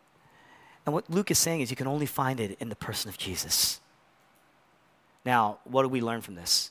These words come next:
How do you apply this? One, I'm gonna give you a couple things. One, that makes Jesus incredibly <laughs> frustrating. It makes him very confusing, difficult to understand. On one hand,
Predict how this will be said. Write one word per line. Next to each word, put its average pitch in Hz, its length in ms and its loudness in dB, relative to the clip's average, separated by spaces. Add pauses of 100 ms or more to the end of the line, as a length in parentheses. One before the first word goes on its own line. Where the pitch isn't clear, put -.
(240)
How - 160 2
do 147 60 2
you 139 100 2
apply 113 420 4
this? - 500 -4 (1120)
One, 147 300 8
I'm 123 140 -14 (120)
gonna 117 120 -8
give 127 120 -4
you 131 60 2
a 123 40 -2
couple 123 220 -2
things. 107 320 -6
One, 117 440 4 (760)
that 175 160 6
makes 214 200 -2
Jesus 156 480 -2 (140)
incredibly 143 880 2
<laughs> - 60 -20
frustrating. 90 600 -2 (1200)
It 160 60 -4
makes 175 160 8
him 175 140 -4
very 175 280 10
confusing, 131 500 -6 (1300)
difficult 175 400 6
to 180 40 2
understand. 131 520 -2
On 127 120 -4
one 190 180 8
hand, 139 360 2